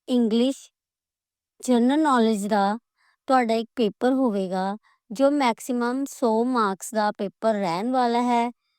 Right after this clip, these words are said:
ਪੰਜਾਹ ਕੁਐਸਚਨ ਇੰਗਲਿਸ਼ ਅਤੇ ਪੰਜਾਹ ਕੁਐਸਚਨ ਤੁਹਾਡੇ ਜਨਰਲ ਨੌਲੇਜ ਦੇ ਰਹਿਣ ਵਾਲੇ ਹਨ।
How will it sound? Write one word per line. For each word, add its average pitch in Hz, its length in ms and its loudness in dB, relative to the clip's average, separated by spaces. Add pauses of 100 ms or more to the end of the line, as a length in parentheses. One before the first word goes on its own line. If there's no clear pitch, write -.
(300)
ਪੰਜਾਹ 247 320 4
ਕੁਐਸਚਨ 330 460 -2
ਇੰਗਲਿਸ਼ 226 760 -4
ਅਤੇ 302 200 -4
ਪੰਜਾਹ 247 420 0
ਕੁਐਸਚਨ 285 340 -2
ਤੁਹਾਡੇ 254 260 0
ਜਨਰਲ 208 380 -2
ਨੌਲੇਜ 202 540 0
ਦੇ 294 260 2 (120)
ਰਹਿਣ 220 400 2
ਵਾਲੇ 185 400 0
ਹਨ। 180 300 -2